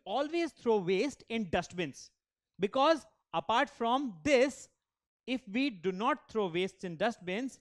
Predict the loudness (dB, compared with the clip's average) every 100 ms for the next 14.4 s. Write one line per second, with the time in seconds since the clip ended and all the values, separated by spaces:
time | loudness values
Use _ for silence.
0 | _ -12 -6 -2 -2 -2 -4 -12 _ _
1 | _ _ _ -4 0 0 0 0 2 0
2 | -2 -4 -2 -2 0 0 0 -2 -6 -8
3 | -4 0 2 2 0 -2 -4 -6 -8 -20
4 | _ _ _ -6 -2 -2 -2 -2 0 0
5 | 0 -2 -4 -4 -8 -20 _ 0 0 -2
6 | _ _ _ _ _ -10 -2 -2 0 0
7 | 0 -2 -2 -4 -2 0 0 2 4 4
8 | 4 2 2 -6 _ _ _ -6 -2 -2
9 | 0 0 0 -6 -6 -6 -4 -4 -2 -2
10 | -2 -6 _ -12 -10 -6 -6 -8 -12 -4
11 | 0 2 2 2 2 0 -2 -2 -2 -2
12 | -4 -6 _ _ _ -10 -10 -4 -2 0
13 | -2 -2 -4 -6 -2 0 0 0 0 -2
14 | -2 -2 -2 -8